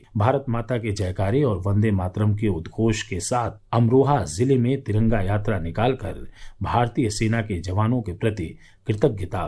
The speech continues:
व्यक्त की गई। बदायूं जिले में भी आज तिरंगा यात्रा का आयोजन किया गया। मुख्यमंत्री योगी आदित्यनाथ ने आज अयोध्या धाम में श्री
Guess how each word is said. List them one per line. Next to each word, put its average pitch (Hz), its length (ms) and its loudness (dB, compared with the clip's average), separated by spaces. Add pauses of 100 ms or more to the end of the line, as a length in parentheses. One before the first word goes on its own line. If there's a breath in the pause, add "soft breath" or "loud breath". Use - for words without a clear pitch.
व्यक्त 101 260 -4
की 90 180 -6
गई। 76 340 -4 (100)
बदायूं 117 440 6
जिले 117 300 4
में 120 180 2
भी 139 280 2 (120)
आज 101 280 2
तिरंगा 107 460 2
यात्रा 101 400 -2
का 101 180 -2 (140)
आयोजन 90 480 -4 (100)
किया - 200 -2
गया। - 340 -4 (520)
मुख्यमंत्री 156 520 4
योगी 139 280 4
आदित्यनाथ 131 600 2
ने 160 280 0
आज 104 340 2
अयोध्या 101 420 0
धाम 127 260 -2
में 143 360 2 (320 loud breath)
श्री 135 220 2